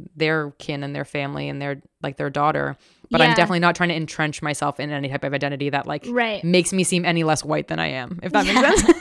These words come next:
Speaker 2: <laughs> Yes, totally. But I'm, like, looking at it that, yeah, we have, I feel like this episode has really explained, like, how we're different and how we've
Speaker 1: Mm-hmm.
Speaker 2: grown up so differently.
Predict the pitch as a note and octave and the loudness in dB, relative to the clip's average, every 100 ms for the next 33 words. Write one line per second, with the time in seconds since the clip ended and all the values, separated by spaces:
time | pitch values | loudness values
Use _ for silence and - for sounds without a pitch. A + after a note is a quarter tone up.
0 | G4+ F#4 C#4+ E4+ - G#4+ F#4 E4 A#3 F4 | 8 8 4 0 0 4 4 4 4 2
1 | E4 C#4 A#3 F3 F#4+ F4+ F4 D#4 F4+ G4 | -2 -6 -6 4 4 6 2 2 -2 0
2 | E4 C4 B3 A#3+ - B3 - C4 C#4 D#4 | 2 4 4 0 2 2 2 2 4 4
3 | D4+ C#4+ C4+ - A#3+ D4 D#4 C#4 B3+ - | 4 0 0 0 2 4 4 2 -2 -4
4 | B3 A#3 A#3+ A#3+ A3+ A3 A3 A3 G#3 - | -6 -6 0 0 0 -2 0 0 -2 -4
5 | A3+ G#3+ - - - C4 C#4 C#4 A#3 A3 | -2 -4 -8 -14 0 6 8 8 4 0
6 | A#3 A3 G3+ G#3 - A3+ G#3+ - A#3 A#3+ | 0 -4 -8 -8 -8 -6 -6 2 4 4
7 | E3+ D#3 B3 A#3+ C4+ C4+ B3 A#3 C#4 C#4 | 2 0 2 4 2 2 -2 0 -2 -2
8 | A#3+ | -4